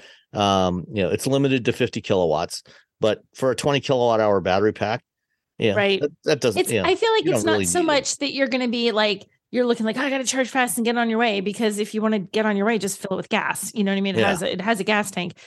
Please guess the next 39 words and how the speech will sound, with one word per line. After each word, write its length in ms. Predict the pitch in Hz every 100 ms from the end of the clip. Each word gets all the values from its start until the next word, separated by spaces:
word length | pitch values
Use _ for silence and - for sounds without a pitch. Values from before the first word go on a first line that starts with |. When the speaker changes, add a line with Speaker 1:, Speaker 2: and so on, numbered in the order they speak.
| - 220
Speaker 2:
I 80 | 240
just 160 | 247 240
think 120 | 240
it's 120 | 247
nice 160 | 226 214
that 80 | 214
if 140 | -
you 100 | 202
want 460 | 185 185 202 208 -
to, 500 | - 208 196 185 180 - _ _ _ _ _
you 100 | 226
know, 160 | 196 185
get 200 | 170 196
a 20 |
little 80 | 196
extra 260 | 190 - 175
juice, 320 | 185 170 -
your 120 | 175
chances 440 | - 220 208 202
of 60 | 190
being 180 | 196 185
able 120 | 185
to 60 | 175
find 300 | - 185 180
a 60 |
charger 380 | - 196 180 175
to 60 | 165
do 160 | 180
it 80 | 175
are 120 | 175
greater 380 | 156 175 180 180
than 160 | 170 170
they 140 | 170
are 200 | 175 175
in 140 | 175 175
a 80 |
typical 560 | - - 196 - - -
plug-in 280 | - 160 -
hybrid. 420 | 151 - - 208